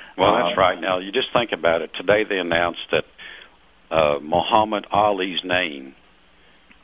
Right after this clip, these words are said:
Speaker 1: sold for fifty million dollars, and that's not even a website. So think about how the value in a domain.
Speaker 2: Just, just his name, the name Muhammad Ali?
Speaker 1: That's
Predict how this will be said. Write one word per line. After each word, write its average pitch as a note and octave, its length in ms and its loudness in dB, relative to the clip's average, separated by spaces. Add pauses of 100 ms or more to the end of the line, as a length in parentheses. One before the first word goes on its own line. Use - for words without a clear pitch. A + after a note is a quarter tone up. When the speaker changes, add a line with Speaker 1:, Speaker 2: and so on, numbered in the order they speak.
(640)
Speaker 1:
sold F#2+ 280 0
for D#2 120 -8 (100)
fifty G#2 340 -2
million F2+ 440 -2
dollars, D2+ 540 0
and F2 120 -6
that's G#2 220 0
not F2 160 0
even D#2 200 -4
a D2+ 40 -2
website. F2+ 560 0 (1000)
So D#2+ 240 2 (100)
think G#2 200 -2
about E2 400 0
how G2 120 -2
the D#2 120 -4
value E2+ 600 0
in E2 180 -4
a D#2+ 60 -4
domain. D2 520 -4 (600)
Speaker 2:
Just, A#2+ 200 2 (100)
just A2+ 240 0
his G2 180 -4
name, G2 460 -4
the F#2 80 -8
name F#2+ 320 -8
Muhammad B2 320 -6
Ali? C#3+ 320 -2 (380)
Speaker 1:
That's F#2 180 -2